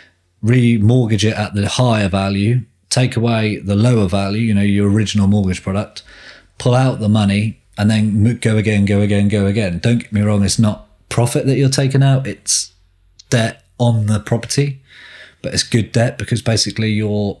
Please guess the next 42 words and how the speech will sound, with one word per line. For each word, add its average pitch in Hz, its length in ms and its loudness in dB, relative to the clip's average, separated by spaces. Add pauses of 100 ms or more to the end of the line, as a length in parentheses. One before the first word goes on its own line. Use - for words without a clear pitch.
(280)
pot 202 160 -6
of 196 100 -12
cash 107 360 -2
is 101 80 -4
just - 240 -4
going 104 400 0
and 98 140 -4
going 104 300 0
and 101 140 0
going 101 260 0
and 98 120 0
going. 107 340 0
And, 104 260 -2 (680)
you 107 100 0
know, 95 80 2
quite 120 220 0
a 107 40 2
lot 104 120 0
of 101 80 -6
people 98 320 0
will 98 340 0
just 101 340 -6
always 101 380 0
try 107 180 0
and 95 100 0
find 101 220 0
these 95 160 0
type 101 220 -2
of 87 60 -8
deals 98 320 0
where 101 100 0
you 95 100 0
can 98 140 -2
take 101 240 -2
out 98 160 -4
all 98 220 0
your 98 120 -2
money. 98 300 0
I - 20 0
mean, 95 220 2
we 98 80 2
don't 95 300 -2